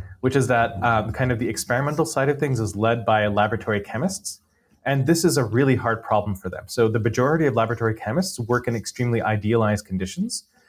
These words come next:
glass beakers, pure reagents, high concentrations, favorable conditions, and so forth. And their basic argument is that if, uh, we have to, uh, work under idealized conditions to identify the fundamental chemical mechanism,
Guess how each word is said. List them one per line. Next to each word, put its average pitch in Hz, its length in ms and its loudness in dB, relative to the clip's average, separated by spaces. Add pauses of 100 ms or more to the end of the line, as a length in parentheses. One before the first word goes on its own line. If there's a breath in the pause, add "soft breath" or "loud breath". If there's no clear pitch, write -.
(200 soft breath)
glass 117 360 0
beakers, 131 460 0
pure 117 320 0
reagents, 120 560 2
high 107 160 -2
concentrations, 110 720 -6
favorable 101 300 -4
conditions, 120 440 -10
and 139 120 -4
so 143 140 -2
forth. 185 260 -4 (520 soft breath)
And 135 80 2
their 143 80 4
basic 165 400 0
argument 127 460 0
is 113 140 -2
that 107 240 2
if, 113 100 -6 (140)
uh, 113 200 2
we 117 120 2
have 131 220 -2
to, 131 260 0
uh, 110 220 2 (120)
work 135 260 -2
under 123 220 0
idealized 113 460 2
conditions 107 340 -6
to - 100 -8
identify 107 360 -2
the 104 100 -4
fundamental 110 400 -4
chemical 104 380 -6
mechanism, 135 520 -4